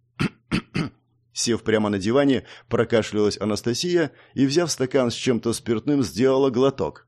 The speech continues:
а после, потерев виски пальцами, сказала:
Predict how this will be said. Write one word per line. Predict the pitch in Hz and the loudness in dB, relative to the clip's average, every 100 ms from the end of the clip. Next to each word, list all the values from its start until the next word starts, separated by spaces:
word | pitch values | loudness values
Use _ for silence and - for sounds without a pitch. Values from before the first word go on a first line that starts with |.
| _ | _
а | 98 98 101 | 2 2 2
после, | 165 175 101 101 | 2 2 0 -2
потерев | 104 110 104 90 | -2 0 0 0
виски | 107 - 107 | -4 -2 -4
пальцами, | - 98 95 101 104 | 0 -2 0 -2 -2
сказала: | - 165 92 69 - | -2 -2 -2 -6 -10